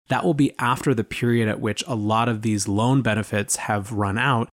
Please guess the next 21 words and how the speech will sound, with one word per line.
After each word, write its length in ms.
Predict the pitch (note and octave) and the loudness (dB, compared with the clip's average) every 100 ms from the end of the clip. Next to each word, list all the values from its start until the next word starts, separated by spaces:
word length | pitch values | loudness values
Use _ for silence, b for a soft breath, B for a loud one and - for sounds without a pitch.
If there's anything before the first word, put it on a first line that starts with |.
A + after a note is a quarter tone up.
| _ _ - | _ _ -2
And 180 | A#2 A2+ | 0 2
so 320 | C3 A#2+ A#2 | 2 2 2
employers 640 | A#2 A2+ D#3 C#3 C#3 A2 | -2 -2 2 4 4 2
that 140 | A#2 - | -2 0
aren't 300 | A#2+ B2+ C3+ | -2 -2 -2
back 340 | A2+ A2+ - - | -2 -2 -4 -4
up 220 | A#2 - | -4 -4
to 200 | - G#2+ | 0 0
full 300 | - A#2+ A2 | 0 -2 -2
capacity 680 | - - - C3 - A2+ G#2 | -2 -4 -4 -2 -2 -2 0
might 260 | G#2+ A#2 | 0 -2
have 260 | - A#2 - | -2 -6 -4
to 100 | A#2 | -6
do 300 | G#2 B2 B2+ | -2 0 2
another 420 | A2 G#2 A2 A2 | 0 -2 0 -2
round 360 | G#2+ G#2 G#2+ G#2+ | -2 -2 -2 -4
of 100 | G2+ | -4
layoffs 500 | G2 G2 F#2+ F2+ - | -4 -2 -2 -4 -2
then. 240 | A#2 G2+ | -2 -2
And 120 | F#2+ | -2
that's 260 | G#2+ B2+ | -4 -4